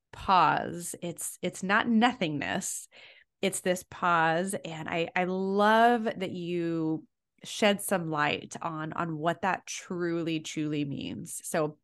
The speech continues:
thank you for sharing that. And thank you for kind of inviting us into less <laughs> anxiety by truly understanding what that was intended to, to speak to our hearts.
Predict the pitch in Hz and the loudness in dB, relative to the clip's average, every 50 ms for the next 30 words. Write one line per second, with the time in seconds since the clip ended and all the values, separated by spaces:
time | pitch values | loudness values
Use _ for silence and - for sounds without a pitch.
0 | - - 208 214 233 - 277 285 294 - 285 302 - - 208 175 160 156 160 156 | 4 6 6 6 6 6 4 4 4 4 2 0 2 2 2 2 2 2 2 0
1 | 160 156 160 160 165 165 175 175 180 - - 202 196 - - 180 170 165 160 160 | 0 0 0 0 -2 -2 -4 -4 -4 -2 -2 -2 -2 0 2 4 6 6 4 4
2 | - - - - - - - - - - _ _ - 226 185 180 185 180 185 165 | 0 -16 -20 -20 -20 -20 -20 -20 -20 -20 _ _ -4 -2 0 2 2 2 4 6
3 | 190 185 202 226 233 240 233 233 247 254 - - 180 180 175 175 185 190 - - | 8 8 8 8 6 6 6 4 2 2 -2 0 0 2 2 2 0 -4 0 0
4 | 180 170 165 156 160 - - - 196 214 247 427 - - 269 226 214 202 220 196 | 0 2 4 2 0 0 0 4 6 8 8 8 8 6 6 6 6 6 6 6
5 | 202 175 175 185 185 175 180 202 180 180 175 190 214 214 - - - 220 214 214 | 6 6 6 4 2 2 0 0 0 2 2 2 0 -2 -4 -8 -4 2 4 6
6 | 208 208 - - 180 170 170 180 180 - - 185 160 170 156 160 156 151 151 147 | 6 6 6 6 4 4 2 0 0 -2 -4 -2 -2 0 2 2 2 2 2 0
7 | 147 147 156 165 - _ _ _ _ _ - 180 175 165 165 170 170 170 165 - | 0 -2 -4 -6 -12 _ _ _ _ _ -6 -6 -4 0 4 6 6 6 6 4
8 | 170 - 170 165 156 160 156 156 - - - 147 151 143 147 143 143 143 139 - | 2 4 4 2 2 2 -2 -2 -4 -2 -2 -2 0 2 2 0 0 0 -4 -8
9 | - - - 175 156 147 143 139 135 - 156 139 - - - 147 143 - - - | -12 -10 -6 -4 -2 -2 -2 -4 -4 -6 -8 -8 -6 -6 -6 -6 -6 -6 -6 -4
10 | - - 151 160 - - - _ - - - - - | -4 -4 -4 -4 -6 -6 -8 _ -14 -14 -12 -14 -14